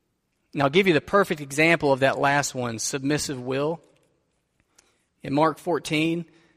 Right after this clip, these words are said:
the night before Jesus is gonna be crucified, he's praying. And he prays this in Mark fourteen thirty-six.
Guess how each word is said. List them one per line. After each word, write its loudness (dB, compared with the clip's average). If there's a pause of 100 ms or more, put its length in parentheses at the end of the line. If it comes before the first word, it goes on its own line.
(360)
the -2
night 4
before -4
Jesus -4
is -10
gonna -2
be -4
crucified, -4
he's -10
praying. -4 (1400)
And -6
he -4
prays 2
this 4
in -2
Mark 0
fourteen -6 (420)
thirty-six. -6